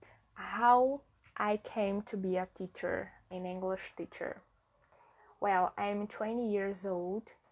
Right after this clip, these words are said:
and I'm so young, but since I was a, a, a teenager, I always loved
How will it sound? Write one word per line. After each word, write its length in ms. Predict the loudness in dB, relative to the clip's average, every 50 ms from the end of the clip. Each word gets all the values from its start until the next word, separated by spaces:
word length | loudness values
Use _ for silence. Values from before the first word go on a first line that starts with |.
| _ _ _ _ _ -20 _ -10
and 280 | -8 -6 -4 -2 -2
I'm 420 | 0 0 0 0 0 -2 -4 -6 -10
so 220 | -8 -2 0 2
young, 520 | 2 4 4 6 4 4 4 0 -2 -4 -6 -4 -2
but 280 | 0 2 2 0 -2 -6 -14 -20 _ _ _ _ _ -20 _ _ _ _ _ _
since 400 | _ -16 -6 -4 -4 -2 0 2
I 60 | 2 4
was 320 | 6 4 4 2 0 0
a, 340 | 0 0 2 2 0 -2 -4 -8 -10 -20 _ _ _ _ _ _ _ _ _ _ _ _ _ _ -20 -20 _ -20 -16 -6 -4
a, 100 | -4 -4 -4 _ _ _ -6 -2
a 180 | 2 2 2
teenager, 760 | 2 0 -2 0 2 2 2 2 2 2 2 2 2 0 -2 -4 -8 -8
I 720 | -6 -4 -2 -2 0 0 0 0 0 0 0 -2 -4 -6 _ -12 -16 -16 _ _ -4
always 440 | 0 0 2 2 2 0 0 -2 -2
loved 400 | 0 2 4 4 4 2 2 -2